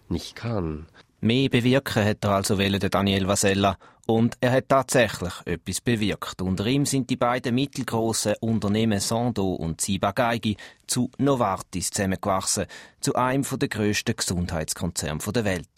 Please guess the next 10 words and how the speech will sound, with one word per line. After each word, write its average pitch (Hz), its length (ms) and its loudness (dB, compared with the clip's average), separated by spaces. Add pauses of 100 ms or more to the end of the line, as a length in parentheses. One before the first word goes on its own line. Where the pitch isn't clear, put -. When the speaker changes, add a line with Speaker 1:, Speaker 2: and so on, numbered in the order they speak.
(200)
Speaker 2:
Die - 20 -12
Strategie 123 580 -2 (300)
war 143 180 0
dabei 151 320 0
gewesen, 156 340 0 (240)
einerseits 139 680 2
auf 104 120 -2
Innovation 92 720 2
zu - 140 2
setzen. 113 340 2